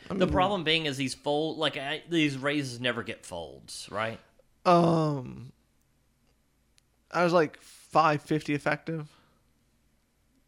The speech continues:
Speaker 2: Five fifty effective. Uh, I definitely don't hate the raise. I think I limp here, but it's definitely, I don't think it's a leak, really.
Speaker 1: No, no, no. I don't, I wouldn't call it a leak. I'm just saying, uh,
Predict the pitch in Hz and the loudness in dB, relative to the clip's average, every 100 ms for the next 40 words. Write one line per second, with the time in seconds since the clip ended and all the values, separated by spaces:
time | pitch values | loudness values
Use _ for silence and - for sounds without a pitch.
0 | _ _ - 101 101 117 113 110 104 117 | _ _ -12 -10 -8 -10 -8 -6 -4 -4
1 | 110 - 113 110 _ _ _ _ _ _ | -6 -6 -10 -12 _ _ _ _ _ _
2 | - 147 151 147 147 143 143 135 _ _ | -8 -4 -2 -2 -2 -6 -8 -14 _ _
3 | _ _ _ _ - - - - 370 339 | _ _ _ _ -20 -16 -4 -2 -2 -2
4 | 175 117 101 98 85 78 73 71 - 151 | -4 -6 -6 -6 -8 -10 -12 -12 -6 -2
5 | - 208 202 - - 139 180 175 185 - | 0 -2 -4 -6 -4 -2 -2 -2 -4 -6
6 | 190 180 180 151 147 156 170 160 151 160 | -4 -2 -2 -4 -6 -2 0 0 0 0
7 | 170 165 131 120 98 92 113 104 - 90 | 0 -2 -4 -6 -8 -4 -4 -4 -8 -8
8 | 80 76 82 - _ - 147 - - - | -8 -8 -12 -14 _ -20 -20 -20 -20 -18
9 | - 202 220 240 220 180 170 233 214 214 | -12 -4 4 6 8 8 8 6 6 2
10 | 233 185 190 143 131 151 147 156 - 165 | 2 6 6 6 4 2 2 0 2 2
11 | 147 - - - - - | 0 -6 -14 -20 -20 -20